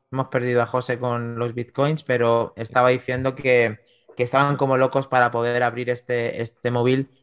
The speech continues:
y poder, eh, acceder a eso, a esos dos mil bitcoins para hacerse millonarios a costa de, de, de esa persona. Pero bueno,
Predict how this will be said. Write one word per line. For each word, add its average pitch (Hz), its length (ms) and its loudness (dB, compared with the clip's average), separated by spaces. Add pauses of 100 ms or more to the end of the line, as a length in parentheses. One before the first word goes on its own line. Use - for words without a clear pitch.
y 120 120 -2
poder, 117 720 2
eh, 120 340 6
acceder 113 480 2
a 120 80 6
eso, 120 240 0
a 107 60 2
esos 117 200 -4
dos 110 160 -4
mil 113 240 -6
bitcoins 117 400 -2
para 110 160 2
hacerse 113 360 -4
millonarios 110 580 -2
a 104 260 2
costa 107 400 -4
de, 101 260 -2
de, 101 240 0
de 104 60 -4
esa 101 220 -8
persona. 104 420 -8 (500)
Pero 131 260 6
bueno, 151 340 4